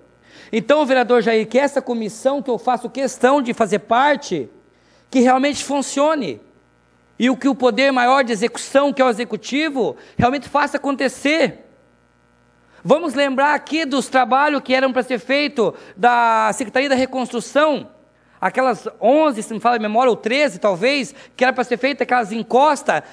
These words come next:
não foi feito, cadê o trabalho? Cadê o pro-, o, o dinheiro que ia vir do governo, do, do Estado pra fazer?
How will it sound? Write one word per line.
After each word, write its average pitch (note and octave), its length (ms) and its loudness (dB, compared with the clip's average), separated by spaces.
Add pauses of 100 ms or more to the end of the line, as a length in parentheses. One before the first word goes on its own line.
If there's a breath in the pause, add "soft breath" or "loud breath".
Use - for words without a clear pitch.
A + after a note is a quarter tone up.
não C#4 140 2
foi D4+ 220 -2
feito, D4+ 420 -2
cadê C4+ 220 0
o D4 60 0
trabalho? C4 680 0 (2500 soft breath)
Cadê C4 320 2
o E4+ 80 0
pro-, D4+ 180 -2
o, B3+ 460 0
o B3 60 -6
dinheiro C4 420 0
que C4+ 120 -2
ia C4 140 4
vir C4+ 280 -2
do C4+ 140 -4
governo, A#3+ 640 0
do, A#3+ 220 -4
do A3 100 -4
Estado C#4 480 2
pra B3 140 0
fazer? A#3+ 760 0